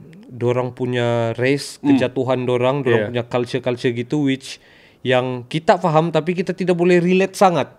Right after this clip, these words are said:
Speaker 1: sebab
Speaker 2: Yeah.
Speaker 1: kita tidak lalui benda tu. Jadi,
Speaker 2: Not our thing lah.
Speaker 1: yes, macam kalau Immortal Technique kadang-kadang dia akan cakap pasal police brutality. Ah, tapi macam kau tidak lalui benda tu kan, kau susah sangat mau masuk.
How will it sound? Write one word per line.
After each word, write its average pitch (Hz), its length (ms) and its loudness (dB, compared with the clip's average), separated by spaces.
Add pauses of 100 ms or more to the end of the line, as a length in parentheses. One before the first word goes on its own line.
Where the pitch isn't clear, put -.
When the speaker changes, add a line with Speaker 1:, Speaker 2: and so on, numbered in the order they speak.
Speaker 1:
sebab 151 180 2
Speaker 2:
Yeah. - 80 -4
Speaker 1:
kita 165 160 -2
tidak 156 300 0
lalui 160 640 2
benda 147 400 0
tu. 135 160 -2
Jadi, 151 400 2
Speaker 2:
Not 135 160 2
our 123 200 2
thing 127 220 0
lah. 131 220 4
Speaker 1:
yes, 101 100 -6
macam 135 340 0
kalau 143 200 4
Immortal 147 440 -2
Technique 170 360 -4
kadang-kadang 135 420 -2
dia 135 140 0
akan 113 160 -2
cakap 110 240 -6
pasal 117 560 -4 (540)
police 143 340 2
brutality. 143 800 0 (480)
Ah, 117 140 -4
tapi 135 500 0 (840)
macam 160 360 -2 (1000)
kau 208 220 6
tidak 202 280 2
lalui 185 280 2
benda 185 280 2
tu 180 140 0
kan, 208 140 2
kau 180 160 2
susah 170 480 0
sangat 170 380 -4
mau 160 180 0
masuk. 151 400 0